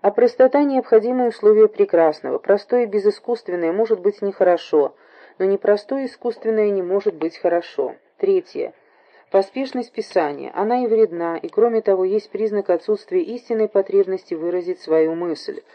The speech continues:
Потому что, если есть такая истинная потребность, то пишущий не пожалеет никаких трудов,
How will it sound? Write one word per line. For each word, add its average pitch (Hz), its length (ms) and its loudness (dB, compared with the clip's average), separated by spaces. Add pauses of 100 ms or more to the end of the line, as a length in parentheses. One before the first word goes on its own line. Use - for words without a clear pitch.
(320)
Потому 240 300 0
что, - 160 -8
если 240 320 -6
есть 226 300 -6
такая 214 320 2
истинная 202 360 -4
потребность, 185 680 -2
то 175 120 -2
пишущий 226 640 -4 (300)
не 208 200 0
пожалеет 214 720 0
никаких 202 560 -2
трудов, 196 500 4